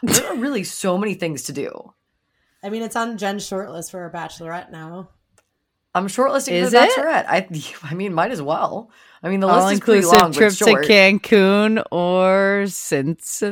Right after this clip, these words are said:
Speaker 3: Cincinnati.
Speaker 1: I've put Myrtle Beach on the list too, but, like, I think Nick is doing that, and I don't wanna copy him, obviously. But I thought of that first, I think, years ago when Eastbound and Down came out.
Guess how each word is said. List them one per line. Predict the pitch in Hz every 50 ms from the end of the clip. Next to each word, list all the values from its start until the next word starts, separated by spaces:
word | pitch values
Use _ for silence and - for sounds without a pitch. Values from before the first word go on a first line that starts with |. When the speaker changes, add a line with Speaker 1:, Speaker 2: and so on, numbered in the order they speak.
| 208 214
Speaker 3:
Cincinnati. | 220 247 262 262 262 262 247 214 202 196 202 202 208 208 208 208 208 202 202 208 233 269 -
Speaker 1:
I've | 202 208 208 196 -
put | - 247 277 285 247
Myrtle | 247 240 240 254 269 247
Beach | 175 175 180 196 196 220
on | 196
the | 220 214
list | 214 214 214 214 - -
too, | - 175 165 170 190 196
but, | 175 190 151 139
like, | 160 156 151 147 - _ -
I | 160 156
think | 190 190 160 -
Nick | 160 160 165 160 -
is | 180 160
doing | 160 190 185 185 185 190
that, | 185 185 185 175
and | - 160
I | 156
don't | 156 151 147
wanna | 151 139 -
copy | - - 135 135 127 123 - 117
him, | 131 127 113
obviously. | 117 107 104 - 98 98 101 - - - 78 85
But | 101 - 117 104 - -
I | 127 143 147 156
thought | 156 - 156 135
of | 131 117
that | 127 - - - -
first, | 139 131 120 110 113 - - -
I | - 117
think, | 117 131 110 101 - - _ _ _ _ _ _ _ _
years | 135 139 143 139 117
ago | 131 - 87 78 76 69 80 104 151 - _ _ _ _ _
when | - 123 120 117 110 110 - -
Eastbound | 147 139 - 139 120 113
and | 117
Down | 127 120 117 120
came | - 120 - 80
out. | 78 80 80 -